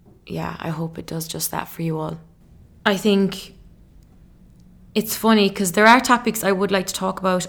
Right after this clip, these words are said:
on Instagram, but it's just too long. It's too much of an effort on Instagram. And I think it's a commitment for you, the follower,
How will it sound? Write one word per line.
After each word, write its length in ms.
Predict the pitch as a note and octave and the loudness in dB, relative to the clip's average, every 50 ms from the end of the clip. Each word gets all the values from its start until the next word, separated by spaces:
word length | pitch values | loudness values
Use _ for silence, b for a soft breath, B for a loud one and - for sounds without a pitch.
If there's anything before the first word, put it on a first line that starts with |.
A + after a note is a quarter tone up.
| - - | -2 0
on 260 | F#3 F3+ F3+ F3+ F3 | 2 2 2 2 2
Instagram, 720 | - G3 G3+ G3 - - F3+ F#3+ F3+ F3 E3+ E3+ E3+ E3 - - - - - - - - _ - - - _ - _ - - - - - - | 0 0 0 0 -2 -2 0 2 2 2 2 0 -2 -4 -6 -14 -20 -20 -20 -20 -20 -20 _ -20 -20 -20 _ -20 _ -20 -20 -20 -20 -6 -2
but 100 | A3 G3+ | 0 0
it's 160 | G3 F3+ - | 0 0 0
just 500 | - A#3+ A#3+ B3 A#3+ - - - - - | 0 0 0 0 0 -4 -8 -12 -10 -8
too 380 | - - - G3+ G3+ G#3 G3+ G3+ | -4 2 4 6 6 8 6 6
long. 380 | F#3+ F#3 F#3 F#3+ F#3 F#3 F3+ F3+ | 6 6 4 4 4 2 -2 -4
It's 240 | F#3+ F#3+ - - - | -6 -8 -8 -8 -6
too 200 | - - A3 A3 | -2 2 2 4
much 240 | G#3+ G#3+ G#3+ G#3+ - | 4 2 0 -2 -6
of 100 | F#3 F#3+ | -2 -2
an 80 | G3 | 0
effort 280 | G3 G3+ G3 - G3 F#3 | 0 0 0 0 0 0
on 80 | F3+ | 0
Instagram. 560 | F3+ F3+ F3 F3+ - F#3 F3+ F3 E3+ E3 E3 E3 B B B B B B B B B B B B | 0 -2 -2 -4 -4 -2 -2 0 0 -2 -2 -4 B B B B B B B B B B B B
And 180 | - F#3+ G3 G3 | 2 2 4 4
I 80 | F#3+ F#3+ | 2 2
think 500 | G3+ G#3 G3 F#3+ G3 G3 - - - - - b b b b b b b b b b b b - _ | 4 4 4 4 2 0 -2 -6 -14 -20 -20 b b b b b b b b b b b b -4 _
it's 200 | B3 B3 - D4 | -4 -2 0 -4
a 40 | C#4+ | -2
commitment 680 | D4 - F4 E4+ F4 F4+ - B3 B3 A#3+ A3+ - - - | 0 2 4 4 4 4 4 4 2 2 2 0 -4 -8
for 180 | - - - A#3+ | -12 -2 2 2
you, 400 | A#3+ G#3 A3+ A#3 A#3 A3+ A3 A3 | 2 4 6 6 6 6 6 4
the 180 | A3 - - G#3 | 2 -4 -6 -4
follower, 540 | - - G3+ G3 G3 F3+ F3 - - - | 0 2 2 4 4 2 0 -2 -4 -8